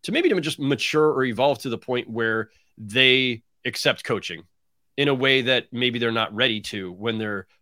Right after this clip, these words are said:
a nineteen-year-old rookie or a twenty-year-old rookie. Um, but I thought that coming out of, of, of that first round loss to the Celtics and having shown some fight and pushing the Celtics to six games, whether that's the Celtics messing up or whether it's the Hawks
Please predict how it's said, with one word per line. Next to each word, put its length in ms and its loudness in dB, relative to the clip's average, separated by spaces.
a 80 -6
nineteen-year-old 720 -2
rookie 240 -6
or 60 -4
a 40 -12
twenty-year-old 520 -6
rookie. 340 -10
Um, 540 2
but 140 6
I 100 8
thought 500 6
that 340 2
coming 300 0
out 120 4
of, 140 -2
of, 200 -2
of 180 0
that 280 0
first 280 -6
round 180 -2
loss 240 -2
to 80 -14
the 60 -8
Celtics 580 -2
and 120 -4
having 200 0
shown 340 2
some 180 -6
fight 460 0
and 160 -6
pushing 300 -2
the 60 -4
Celtics 340 -6
to 100 -14
six 240 -10
games, 280 -8
whether 180 -4
that's 180 -8
the 60 -16
Celtics 480 -6
messing 320 2
up 160 2
or 20 -2
whether 160 0
it's 140 -6
the 80 -4
Hawks 340 2